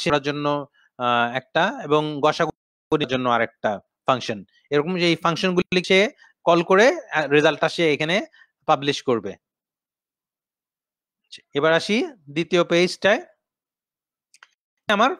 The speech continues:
ফাংশনগুলিকে ডিরাইভ করা আছে, যেরকম অ্যাড ফাংশন। এই অ্যাড ফাংশনটা আমি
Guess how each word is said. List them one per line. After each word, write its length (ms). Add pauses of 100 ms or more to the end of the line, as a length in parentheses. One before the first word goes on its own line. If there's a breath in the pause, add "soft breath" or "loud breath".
ফাংশনগুলিকে 580
ডিরাইভ 340
করা 200
আছে, 320 (280 soft breath)
যেরকম 260 (100)
অ্যাড 320
ফাংশন। 440 (100)
এই 180
অ্যাড 180 (100)
ফাংশনটা 560
আমি 460